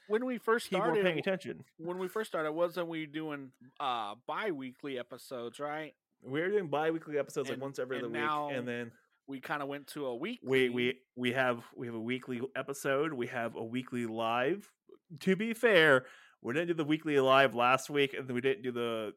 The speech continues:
Speaker 2: the behind the mics last week.
Speaker 1: Mm-hmm.
Speaker 2: Uh, as this episode's airing, so the week before this episode aired, uh,
Speaker 1: We didn't
Speaker 2: I wa-,
Speaker 1: have
Speaker 2: I
Speaker 1: it.
Speaker 2: was crippled <laughs>
Speaker 1: Uh-huh.
Speaker 2: that weekend, uh, so I physically couldn't actually do anything.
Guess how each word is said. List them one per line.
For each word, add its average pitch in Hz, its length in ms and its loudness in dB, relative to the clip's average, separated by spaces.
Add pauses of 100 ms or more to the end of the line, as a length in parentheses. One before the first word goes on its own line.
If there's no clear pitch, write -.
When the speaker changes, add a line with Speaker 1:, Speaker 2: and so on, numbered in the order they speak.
Speaker 2:
the 120 140 -4
behind 120 420 -2
the 120 60 -4
mics 117 340 -4
last 110 300 -10
week. 110 160 -12 (320)
Speaker 1:
Mm-hmm. 107 260 -4
Speaker 2:
Uh, - 20 -16 (1080)
as 135 240 6
this 135 100 0
episode's 127 340 0
airing, 113 380 -4
so 131 140 -4
the 123 60 -2
week 151 180 -4
before 123 280 -4
this 117 120 -6
episode 120 240 -10
aired, 90 320 -12 (100)
uh, 113 300 -4
Speaker 1:
We 135 80 -4
didn't 131 100 2
Speaker 2:
I 131 60 6
wa-, 135 100 6
Speaker 1:
have 131 80 4
Speaker 2:
I 123 60 0
Speaker 1:
it. 131 40 4
Speaker 2:
was 131 160 4
crippled 160 440 -2 (220)
<laughs> - 140 -4
Speaker 1:
Uh-huh. 127 640 -6
Speaker 2:
that 143 220 4
weekend, 175 520 0 (180)
uh, 123 300 4
so 139 140 -2
I 123 40 4
physically 180 300 2
couldn't 156 260 -2
actually 139 300 -4
do 120 180 -2
anything. 107 240 -10